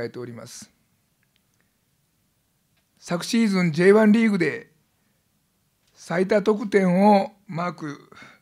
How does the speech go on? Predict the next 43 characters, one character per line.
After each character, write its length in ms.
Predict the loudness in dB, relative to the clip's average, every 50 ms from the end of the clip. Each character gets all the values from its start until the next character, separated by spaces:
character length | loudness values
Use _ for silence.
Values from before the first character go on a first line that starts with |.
| _ _
し 80 | -18
た 140 | -16 -16 -14
攻 200 | -10 -8 -6 -4
撃 220 | -4 -4 -4 -6
力 360 | -6 -6 -6 -4 -2 0 0 0
を 120 | 0 0
維 160 | -4 -6 -6
持 140 | -4 -4 -4
し 140 | -4 -8 -8 -6
な 140 | -4 -2 0 0
が 120 | 0 0
ら、 220 | 0 -2 -4 -6 -10 _ _ _ _ _ _ _ _ _ _ _ _ _ _ _ _ _
守 220 | -16 -10 -6 -4
備 60 | -4
力 240 | -4 -4 -4 -6 -6
を 40 | -4
上 140 | -4 -2 -2
げ 160 | -2 -2 -2
て 440 | 2 4 4 4 4 2 -4 -12 _ _ _ _ _ _ _ _ _ _ _ _ _ _ _ _ _ _ _
失 180 | -20 -18 _
点 180 | -8 -8 -8 -8
数 140 | -8 -6 -6
を 100 | -6 -6
減 160 | -4 -2 -2
ら 100 | -2 -2
す 200 | -4 -8 -14 -20 _ _ _
と 80 | -10 -8
い 40 | -6
う 40 | -4
こ 120 | -4 -2
と 100 | 0 0
が 320 | 2 2 2 0 -2 -6 -14 _ _ _ -18
重 200 | -18 -14 -12 -10
要 140 | -10 -8 -8
に 80 | -10 -10
な 100 | -12 -14
っ 20 |
て 120 | -14 -14
ま 100 | -16 -16
い 60 | -16 -18
り 80 | -18
ま 100 | -18 -18 -16
す。 260 | -16 -16 -18 -20